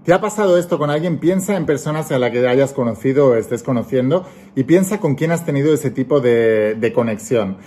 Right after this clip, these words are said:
Si ocurre esto, es una señal del universo para que tú tengas algo con esa persona. Así que estate muy atento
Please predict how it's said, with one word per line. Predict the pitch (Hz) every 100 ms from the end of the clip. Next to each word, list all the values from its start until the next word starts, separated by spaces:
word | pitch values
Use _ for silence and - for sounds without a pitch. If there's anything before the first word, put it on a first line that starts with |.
| - - -
Si | - 151
ocurre | 127 214 233 214 226
esto, | 220 170 208 - - - - - -
es | 147
una | 196 170
señal | 165 156 151
del | 139
universo | 131 123 131 139 190 185
para | 127 117 -
que | 123
tú | - - 202 220
tengas | 160 135 127 -
algo | 156 165 170
con | 120
esa | 113 113 107
persona. | 104 113 95
Así | 92 110
que |
estate | 110 139 135 123
muy | 120 135 190 226
atento | 202 151 135 165 180